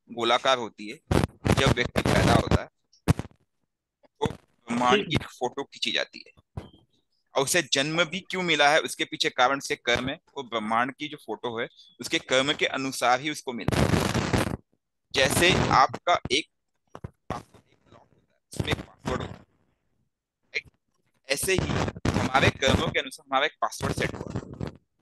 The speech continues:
Speaker 1: और उस password अनुसार जब वो password match हुआ ब्रह्मांड में, तभी वो हमें access मिला ब्रह्मांड में, हमें वापस जन्म लेने।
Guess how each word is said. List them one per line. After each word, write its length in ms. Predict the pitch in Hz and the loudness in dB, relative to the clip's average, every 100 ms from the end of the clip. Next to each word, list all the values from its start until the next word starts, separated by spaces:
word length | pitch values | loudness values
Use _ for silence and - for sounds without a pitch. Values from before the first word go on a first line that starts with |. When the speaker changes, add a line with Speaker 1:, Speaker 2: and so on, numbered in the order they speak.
| _ _ _ _ _ _ _ | _ _ _ _ _ _ _
Speaker 1:
और 80 | - | -6
उस 180 | 226 - | -4 -4
password 460 | - 127 - 180 180 | 2 2 2 0 0
अनुसार 460 | 143 - 151 165 - | -2 -2 0 0 -2
जब 100 | 160 | -4
वो 60 | 202 | -4
password 500 | - 127 - 165 170 123 | 0 0 0 -4 -4 -2
match 300 | 123 - - | -2 -2 -4
हुआ 100 | 120 | -6
ब्रह्मांड 400 | 113 110 98 87 - | -6 -8 -6 -6 -4
में, 80 | - - - - - 202 | -2 0 0 0 -2 -2
तभी 340 | 247 - 220 | 0 0 0
वो 120 | 202 | 2
हमें 180 | 190 165 | 0 0
access 420 | - - - 143 127 | -2 -4 -4 -4 -4
मिला 200 | 123 127 | -4 -2
ब्रह्मांड 420 | 110 110 107 110 | 0 0 -2 -4
में, 140 | 110 - _ - | -8 -8 _ -14
हमें 180 | 113 120 | -6 -4
वापस 300 | 104 110 107 | -4 -4 -8
जन्म 220 | 98 90 | -8 -10
लेने। 240 | - - | -10 -14